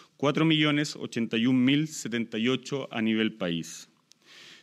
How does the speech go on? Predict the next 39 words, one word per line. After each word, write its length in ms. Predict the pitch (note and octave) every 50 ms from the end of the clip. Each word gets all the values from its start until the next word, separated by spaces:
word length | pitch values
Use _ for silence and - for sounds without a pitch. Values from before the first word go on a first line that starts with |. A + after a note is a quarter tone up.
| _ _
Finalmente, 880 | - G#2+ G#2 A2 A2+ A#2 C3 C#3+ D#3 D3+ D#3 - E3+ E3+ F3 - - -
en 120 | - A#2 A2
cuanto 300 | - A2+ A2 G#2+ - A2+
a 40 | G#2
residencias 480 | G#2+ G2+ - A2+ A#2 A2+ - A#2 -
sanitarias, 720 | - - G2 G2 G2+ C#3 C#3+ D3 C#3+ D3+ D#3 E3 D#3+ - - -
al 140 | - A2 G#2
día 220 | A2+ A#2 A#2 A#2
de 80 | A2+ A2+
hoy 120 | A2+ A#2
disponemos 500 | A2 A2+ A#2 - A2+ A2+ A2+ A2+ A2+ G#2
de 80 | A2+ G#2+
ciento 320 | - - A#2+ A#2 A2+ B2+
cincuenta 540 | - - A#2 G#2+ - A2+ G#2+ G2+ - - A2
y 160 | A2 A2+ C3+
un 260 | E3 F3 F#3+ F3 - - - - - - - - _
recintos 500 | - A#2 - - F#3+ G3+ F#3 F#3 F3+ D#3
de 60 | C#3+
hospedajes 680 | D3 C#3 - - A#2+ A#2 G#2+ F#2+ - - - F2 - -
con 400 | - - B2+ C3+ C#3 D3 D3+ C#3
diez 180 | A#2+ B2 G2+ A2
mil 240 | B2+ C#3+ D3+ - -
ochocientos 580 | - C3+ - C3 B2 - C3+ B2+ A#2 - B2+
setenta 300 | - A#2+ A2+ A2 G#2+ -
y 120 | A2 A2+ C3+
un 160 | D#3 E3 E3+ E3+ - -
cupos, 640 | - C#3+ C#3+ B2 E2 - - - - - - - _ _ _ _ - - - -
de 120 | - C3+ D#3
los 100 | E3 E3
cuales 340 | - D3+ D3+ D3+ D#3 D#3+
cinco 400 | D#3+ - - F3+ F#3 E3+ F3+ F3+
mil 160 | E3+ E3+ D#3+ D3+
doscientos 520 | D#3 D3+ - D3+ C#3 C3+ - C#3+ C#3 C3 -
cincuenta 540 | - A#2+ A2+ - - A#2 A#2 A2+ A2+ - A2
y 60 | G#2+
dos 340 | G#2 B2+ D#3 D#3+ D#3 - - - - - - - _
se 140 | - -
encuentran 640 | A#2 A2 - B2+ C3 C3+ B2+ - B2+ B2+ B2 A#2 - -
utilizados. 920 | A#2+ A2 F#2+ A#2 G#2 G2+ - - G2+ F2+ E2 D#2+ D2+ D2+ - - - -